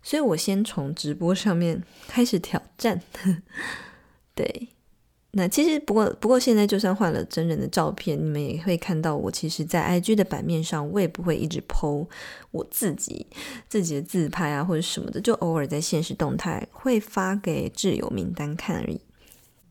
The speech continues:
那一直到现在呢，现在是四月了嘛，我觉得有很大的进步，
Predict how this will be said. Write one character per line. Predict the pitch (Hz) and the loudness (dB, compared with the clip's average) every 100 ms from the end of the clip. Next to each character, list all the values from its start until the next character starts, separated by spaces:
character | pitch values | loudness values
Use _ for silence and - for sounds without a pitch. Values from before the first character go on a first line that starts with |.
| _ _ _ - | _ _ _ -4
那 | 277 | -2
一 | 269 | 2
直 | 208 | 4
到 | 233 214 | 6 4
现 | - 214 202 | 4 4 4
在 | 208 196 | 4 4
呢， | 180 175 | 4 2
现 | 208 196 | 2 2
在 | 190 | 4
是 | 196 | 2
四 | - - 190 | 0 2 2
月 | 175 180 160 | 4 4 2
了 | - | -2
嘛， | 190 - | -4 -4
我 | 185 | -2
觉 | 214 | 2
得 | 240 247 247 - - - - | 4 4 2 -8 -14 -12 2
有 | 208 | 4
很 | - 175 170 | 6 4 2
大 | 214 | 0
的 | 175 | 0
进 | 160 220 175 165 | 0 2 2 2
步， | - 170 - | 0 0 0